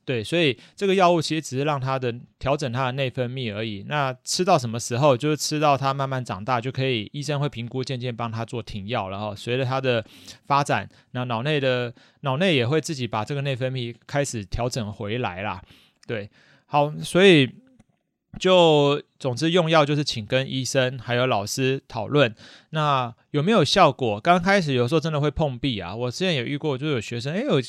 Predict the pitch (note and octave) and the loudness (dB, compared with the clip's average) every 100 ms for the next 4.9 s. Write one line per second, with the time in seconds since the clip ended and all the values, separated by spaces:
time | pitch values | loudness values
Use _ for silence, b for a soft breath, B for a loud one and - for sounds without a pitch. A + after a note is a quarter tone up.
0 | - F#3 E3 D#3 D#3 D3+ D#3+ C#3+ G#2+ A#2 | -2 -2 0 -2 -4 -6 -6 -6 -6 -6
1 | D3+ B2 C#3 D#3 B2+ B2 C3 D3 D#3 F#3+ | -4 -4 -4 -6 -6 -8 -6 -6 -2 0
2 | D#3 C3 B2+ D3+ D3 A#2 - C3+ B2+ A#2 | 0 -2 -2 -4 -2 -4 -4 -4 -2 -4
3 | C#3 A#2 A#2+ A#2 B B B _ - G#2 | -4 -4 -2 -2 B B B _ -8 -6
4 | B2 C3 C#3 A#2 A2+ A2+ A2+ A#2 | -6 -4 -4 -4 -6 -4 -2 -2